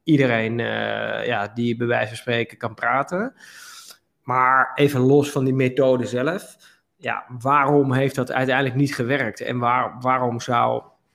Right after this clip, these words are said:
ik, eh, mijn bedrijf niet willen spiegelen aan de Wolf, de, de Wolf of Wall Street of aan het, eh,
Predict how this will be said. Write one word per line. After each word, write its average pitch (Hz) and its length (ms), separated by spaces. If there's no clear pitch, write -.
ik, 127 280
eh, 104 220
mijn 120 220
bedrijf 127 380
niet 135 180
willen 123 200
spiegelen 143 480
aan 123 180
de 123 60
Wolf, 123 340
de, 127 440
de 123 80
Wolf 123 260
of 117 120
Wall 135 220
Street 123 340
of 120 200
aan 123 260
het, 123 200
eh, 127 340